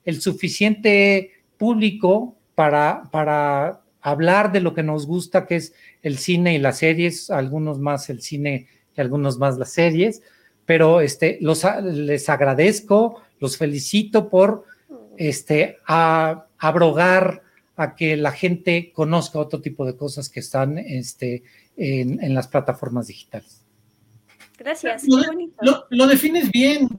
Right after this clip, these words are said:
Speaker 3: Creo que la chamba ahorita es esa, es el de, es demasiado, nadie puede hacer toda la chamba y nos vamos complementando. Hay una parte en donde uno suelta la estafeta y la toma alguien más, exacto.
Speaker 1: Exacto.
Speaker 3: Nadie puede cubrir todo.
Speaker 2: Es cierto.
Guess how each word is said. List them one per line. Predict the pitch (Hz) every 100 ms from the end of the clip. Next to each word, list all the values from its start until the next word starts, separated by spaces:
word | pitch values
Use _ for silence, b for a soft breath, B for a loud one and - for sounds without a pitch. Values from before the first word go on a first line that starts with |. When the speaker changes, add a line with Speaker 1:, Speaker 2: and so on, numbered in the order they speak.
| _
Speaker 3:
Creo | - 269
que | 294
la | 269
chamba | - 233 254
ahorita | 226 254 254
es | -
esa, | 226 277 233
es | 208
el | 208 196
de, | 185
es | 233 240
demasiado, | 269 233 - 220 226 220 196
nadie | 214 240 -
puede | 240
hacer | 233 - 226 226
toda | 233 240
la | 202 185
chamba | - 247 262 165 147 - _ -
y | 220
nos | 220 180
vamos | 190 196 196
complementando. | - 196 208 208 202 214 254 269
Hay | 185
una | 196 202
parte | 196 208
en | 196
donde | 180 185
uno | 196
suelta | 185 196 190 196
la | 185
estafeta | 151 156 180 180 196
y |
la | 175 170
toma | 185 180 180 175
alguien | 190 175 165
más, | 170 247 277
exacto. | 156 - -
Speaker 1:
Exacto. | - 123 - _ -
Speaker 3:
Nadie | 180 196 208
puede | - 202 208
cubrir | 180 170 196 -
todo. | 190 277 190 143 _ _ _ _ _ _ _ _ _
Speaker 2:
Es | - 233
cierto. | 254 220 214 208